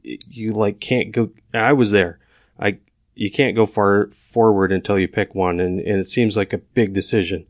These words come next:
that you can't change later. But you can change it later, and it also, it, it shouldn't consume too much of your time, I don't think. Just, you know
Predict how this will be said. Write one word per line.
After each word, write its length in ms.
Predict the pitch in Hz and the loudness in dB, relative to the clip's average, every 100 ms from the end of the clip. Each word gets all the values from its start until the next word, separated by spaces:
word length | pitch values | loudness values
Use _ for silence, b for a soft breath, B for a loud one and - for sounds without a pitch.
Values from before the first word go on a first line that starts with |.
| _ _ _ - | _ _ _ -2
that 200 | 107 - | -2 0
you 120 | 98 | -4
can't 320 | - 107 - | -2 -2 -2
change 320 | - 101 90 | 0 0 0
later. 340 | 92 87 90 - _ | 0 0 -2 -14 _
But 180 | 120 - _ | -6 -6 _
you 140 | 113 117 | -6 -6
can 400 | - 170 139 92 | 0 2 2 2
change 280 | 104 95 | 0 0
it 120 | 85 95 | -2 -4
later, 340 | 98 101 104 | -2 0 2
and 240 | 110 117 | 0 2
it 160 | 113 110 | 2 4
also, 500 | 123 135 131 123 110 _ _ | 2 2 2 2 0 _ _
it, 160 | - - - | -8 -6 0
it 160 | 123 | 0
shouldn't 400 | - 160 147 - | 2 2 2 0
consume 480 | - 113 - 123 107 | -2 -2 2 4 4
too 160 | 101 107 | 2 2
much 220 | 98 - | 2 -2
of 100 | 92 | -6
your 120 | 95 | -6
time, 320 | - 95 82 - _ _ _ - | -2 -4 -4 -10 _ _ _ -4
I 80 | |
don't 200 | 101 92 | 0 0
think. 240 | - 85 - | 0 -4 -4
Just, 360 | 131 110 - | -4 -4 -2
you 80 | 147 | 0
know 160 | 139 | 0